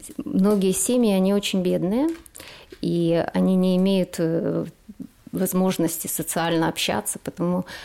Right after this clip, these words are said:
они приходили, чтобы пообщаться и покушать. И мы, конечно, всегда были очень рады поучаствовать, чтобы закупить продукты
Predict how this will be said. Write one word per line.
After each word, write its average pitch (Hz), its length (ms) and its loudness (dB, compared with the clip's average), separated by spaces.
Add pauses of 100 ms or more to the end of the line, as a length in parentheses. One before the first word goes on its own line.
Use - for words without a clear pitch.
(120)
они 170 240 0
приходили, 165 560 0
чтобы - 580 -2 (240)
пообщаться - 840 -2 (340)
и 185 180 0
покушать. - 640 -6 (380)
И 185 80 -6
мы, 180 140 -2
конечно, 175 360 -2
всегда 175 300 -2
были 160 220 0
очень 160 360 2
рады 185 280 0
поучаствовать, - 840 -4
чтобы - 460 -8
закупить 165 480 -6
продукты 185 800 -2